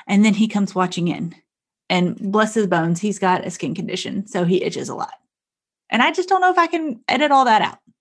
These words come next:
So if you're ready and willing to listen to me just be completely real with you, then welcome. I'm excited you're here. So the other day, I was watching my nine-year-old on his hoverboard. He was zipping all throughout the house with just such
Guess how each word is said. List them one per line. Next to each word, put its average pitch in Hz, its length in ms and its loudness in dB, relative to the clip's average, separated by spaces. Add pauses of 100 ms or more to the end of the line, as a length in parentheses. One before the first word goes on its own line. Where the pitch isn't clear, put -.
(260)
So - 240 2 (480)
if 202 100 0
you're 311 140 4
ready 175 500 0 (600)
and 202 120 4
willing 233 480 6 (260)
to 226 100 2
listen 247 280 6
to 233 60 6
me 214 160 6
just 196 200 2
be 214 100 2
completely 208 420 2
real 220 200 6
with 170 180 2
you, 165 240 -4 (320)
then 196 120 2
welcome. 175 500 0 (200)
I'm 185 160 2
excited 170 420 0
you're 190 120 2
here. 208 360 -4 (380)
So 262 200 2
the 226 180 2
other 294 180 2
day, 175 440 0 (240)
I 233 100 0
was 247 140 0
watching 220 300 2
my 190 140 2
nine-year-old 175 520 -2
on 147 120 -4
his 165 160 -6
hoverboard. - 600 -8 (460)
He 220 100 4
was 202 140 4
zipping 214 300 2
all 208 200 4
throughout 190 340 0
the 185 60 -4
house 175 360 2
with 180 120 -6
just - 340 -8
such - 220 -2